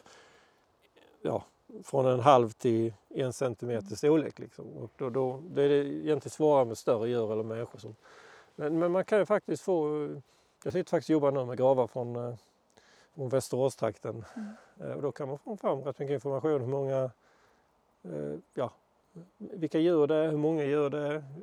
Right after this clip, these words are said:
Speaker 1: vilka delar det hela djur och människa då.
Speaker 2: Mm.
Speaker 1: Kan man, eh, om det är, eh,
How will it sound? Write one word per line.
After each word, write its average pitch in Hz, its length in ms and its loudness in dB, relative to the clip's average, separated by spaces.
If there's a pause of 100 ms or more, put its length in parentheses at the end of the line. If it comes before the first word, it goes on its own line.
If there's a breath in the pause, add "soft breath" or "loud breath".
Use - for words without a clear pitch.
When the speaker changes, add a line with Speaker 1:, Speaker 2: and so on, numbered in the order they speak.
Speaker 1:
vilka 139 240 0
delar 147 380 4
det 135 100 0
hela 143 320 2
djur 139 360 -2 (120)
och 143 240 -4
människa 143 380 2
då. 135 220 0 (200 loud breath)
Speaker 2:
Mm. 202 140 -16 (140 loud breath)
Speaker 1:
Kan 139 140 -12
man, 139 100 -10 (460)
eh, 71 180 -4 (1500 soft breath)
om 131 300 -6
det 139 120 -2
är, 135 560 -2
eh, 147 60 -10